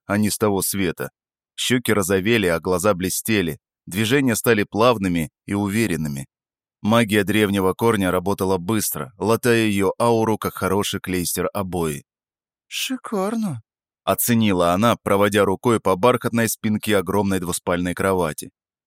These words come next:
«Королевское ложе». «Твоё», буркнул я, вытаскивая из шкафа запасную подушку и одеяло. Лейла обернулась, удивлённо приподняв бровь.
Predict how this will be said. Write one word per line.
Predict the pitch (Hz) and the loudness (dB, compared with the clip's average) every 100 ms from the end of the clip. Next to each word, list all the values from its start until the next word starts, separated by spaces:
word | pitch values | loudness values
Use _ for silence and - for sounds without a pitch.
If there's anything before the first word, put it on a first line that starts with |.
| _ _ | _ _
«Королевское | - 180 196 202 170 - 214 208 | -8 -6 -4 -6 -6 -8 -6 -6
ложе». | 175 107 98 95 _ _ _ _ _ _ | -4 -4 -6 -10 _ _ _ _ _ _
«Твоё», | 95 90 87 76 65 _ _ _ | -4 -2 -2 -4 -10 _ _ _
буркнул | 90 120 120 - 113 107 | -2 2 2 0 0 2
я, | 127 | 2
вытаскивая | 135 110 104 - 101 | 2 0 0 0 0
из | 95 | 0
шкафа | - 117 107 | 2 0 2
запасную | 92 87 - 98 95 | -2 -2 -4 -4 -2
подушку | 90 82 90 - - | -4 -4 -6 -8 -6
и | 101 | -2
одеяло. | 90 87 87 76 67 _ _ _ _ - | -2 0 -2 -2 -6 _ _ _ _ -4
Лейла | 107 113 98 | 0 2 2
обернулась, | 95 95 95 131 135 - | 2 0 0 2 2 0
удивлённо | 143 135 147 110 110 120 | -4 -4 -2 0 0 0
приподняв | 110 95 85 82 87 92 | -2 -4 -4 -4 -4 -4
бровь. | 80 87 78 | -4 -4 -4